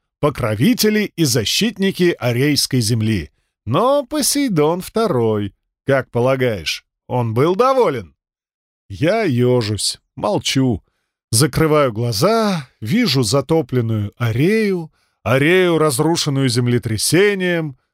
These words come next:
безлюдную Арею. Открываю глаза. Уж лучше звезды.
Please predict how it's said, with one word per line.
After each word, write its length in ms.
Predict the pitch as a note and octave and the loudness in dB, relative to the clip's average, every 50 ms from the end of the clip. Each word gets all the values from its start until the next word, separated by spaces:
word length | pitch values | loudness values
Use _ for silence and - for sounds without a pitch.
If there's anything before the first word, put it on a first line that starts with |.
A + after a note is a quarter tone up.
| _ | _
безлюдную 920 | - D#3+ A#3+ C4+ G#3 C3 A#2 A#2 B2+ E3 G#3+ A3 G3+ D#3+ E3 F3 E3+ E3+ D#3+ | -2 0 2 2 2 0 0 2 2 2 2 0 0 0 0 0 2 2 2
Арею. 580 | D#3+ D#3+ D#3 D3+ D#3 D3+ D3 C#3+ C#3 C3+ B2+ - _ _ _ _ _ _ _ _ _ - | 2 2 2 2 0 0 0 -2 -2 -4 -8 -10 _ _ _ _ _ _ _ _ _ -4
Открываю 540 | A#2 A#2 - - A#2+ B2 A#2+ A#2+ A#2 G#2+ G2 | -4 -4 -2 0 0 2 2 2 2 0 0
глаза. 640 | F#2+ G#2 G2+ F#2+ F2+ G#2+ D3+ F#3+ G#3 G3+ F#3 D#3+ - _ _ _ _ _ _ _ _ _ _ _ _ _ - | 0 -2 -2 0 0 2 2 2 2 -2 -4 -6 -10 _ _ _ _ _ _ _ _ _ _ _ _ _ -2
Уж 300 | C#4 C#4 C4 - - - | 0 2 2 2 2 2
лучше 420 | C#3 C#3 C#3+ C#3 - - B2+ A#2+ | 2 2 2 2 0 0 0 -2
звезды. 680 | G2+ F#2 G2 A2 A2 G#2+ G#2 G2+ E2+ F2+ F#2 F#2 F2+ | -2 -2 -2 0 0 0 0 -2 -4 -4 -6 -6 -6